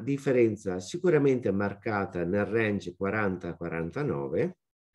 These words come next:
dove questi sono i ricollocati in percentuale per classi di età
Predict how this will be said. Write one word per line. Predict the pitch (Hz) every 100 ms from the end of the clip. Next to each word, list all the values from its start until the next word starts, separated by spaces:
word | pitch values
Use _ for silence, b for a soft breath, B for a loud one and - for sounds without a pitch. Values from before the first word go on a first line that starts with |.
| b b b -
dove | 135 160 117 87 71 71 _ _ _ _
questi | 151 151
sono | 139 123
i | 139
ricollocati | 120 131 - 120 123 123 98 113 120 131
in | 113
percentuale | 110 - 101 95 113 117 113
per | 95 90
classi | 101 104 120 - 95
di | 90
età | 92 90 110 127 151